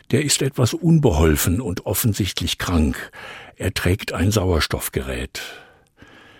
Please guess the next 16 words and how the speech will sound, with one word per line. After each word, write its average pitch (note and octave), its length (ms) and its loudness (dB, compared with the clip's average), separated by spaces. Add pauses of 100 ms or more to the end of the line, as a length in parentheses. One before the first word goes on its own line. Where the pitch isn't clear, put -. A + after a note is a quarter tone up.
(320)
In A#2+ 120 -2
der A2 200 0
Hand E3+ 260 0
hält C3 220 2
der A2+ 100 4
Junge B2 340 4
ein E2+ 180 -2
Plakat, F2 600 -2
auf A#2+ 220 -2
dem C3 220 0
steht: B2 420 0 (880)
„Cristiano, D3 960 6
gib E3 320 0
mir C3+ 280 6
eine C3 280 4
Umarmung.“ G2+ 1040 2